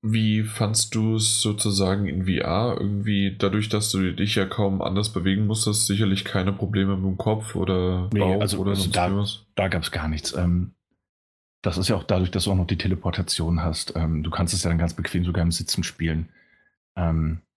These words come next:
Speaker 2: und, ähm, es, es ist intensiv, das ist ein, hat einen wunderbaren drei D Effekt. Auch die Figuren sind,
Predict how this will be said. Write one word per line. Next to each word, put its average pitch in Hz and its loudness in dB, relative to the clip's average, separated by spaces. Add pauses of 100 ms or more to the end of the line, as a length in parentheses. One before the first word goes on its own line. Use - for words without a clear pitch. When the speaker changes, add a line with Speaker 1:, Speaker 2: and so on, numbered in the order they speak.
(1600)
Speaker 2:
und, 82 -2
ähm, 82 -2 (520)
es, 85 -4
es - -2
ist - 2
intensiv, 110 2
das 92 -2
ist 92 0
ein, 92 2
hat 101 2
einen 104 -2
wunderbaren 98 2
drei 85 -2
D 110 0
Effekt. 127 -2
Auch 95 -2
die - -2
Figuren 107 0
sind, 104 -2